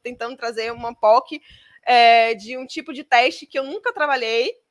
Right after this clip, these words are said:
e, assim, o time tá completamente disposto a me ajudar, a gente fazer junto, sabe? Então, acho que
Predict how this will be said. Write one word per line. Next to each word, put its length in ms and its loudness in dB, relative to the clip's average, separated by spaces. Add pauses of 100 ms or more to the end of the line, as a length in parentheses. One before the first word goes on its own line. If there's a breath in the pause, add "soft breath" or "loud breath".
e, 120 -6
assim, 240 -2
o 60 -12
time 240 -18
tá 100 -6
completamente 680 -12
disposto 500 -6
a 60 -14
me 80 -12
ajudar, 480 -2 (360 soft breath)
a 100 -2
gente 220 -12
fazer 260 -4
junto, 460 -16 (220)
sabe? 340 4
Então, 140 -6
acho 220 -8
que 840 -6